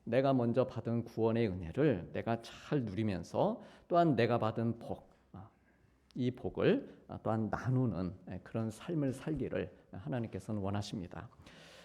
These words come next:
에, 그러므로 바라기는 새 이천이십사 년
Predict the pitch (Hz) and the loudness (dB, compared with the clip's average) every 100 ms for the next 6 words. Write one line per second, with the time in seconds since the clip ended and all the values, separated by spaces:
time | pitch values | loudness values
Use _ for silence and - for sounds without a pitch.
0 | - - 92 117 123 123 123 - 110 113 | -12 -8 -4 2 6 6 4 4 4 4
1 | 101 87 170 262 - - 95 95 - 147 | 4 4 4 2 -4 -14 -10 -6 2 4
2 | 135 120 117 120 113 107 117 - 160 135 | 4 0 0 0 0 0 -4 -2 2 2
3 | 87 | 0